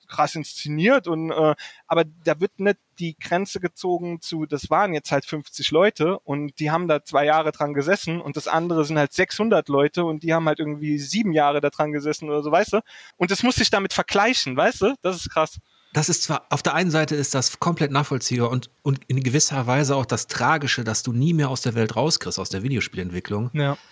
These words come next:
Speaker 2: dass letztlich alles parallel bewertet wird, ohne Rücksicht darauf,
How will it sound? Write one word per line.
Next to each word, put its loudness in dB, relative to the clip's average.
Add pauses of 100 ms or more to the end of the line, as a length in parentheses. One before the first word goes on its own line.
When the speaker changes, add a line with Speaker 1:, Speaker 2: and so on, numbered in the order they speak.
(160)
Speaker 2:
dass 0
letztlich 2 (300)
alles 0 (380)
parallel 2 (360)
bewertet -2
wird, -4 (500)
ohne 4
Rücksicht -2
darauf, 2